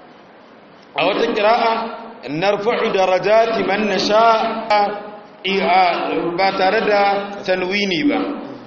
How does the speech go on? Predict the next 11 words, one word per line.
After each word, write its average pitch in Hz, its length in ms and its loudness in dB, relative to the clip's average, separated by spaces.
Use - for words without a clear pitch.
ba 170 140 2
tare 202 300 0
da 202 100 0
tanwini 185 540 -2
ba. 147 140 -4
"إنك 214 400 -2
حكيم 202 580 -2
عليم", 196 680 -2
hakika 214 720 0
ubangijinka 220 1000 0
hakimun 233 640 0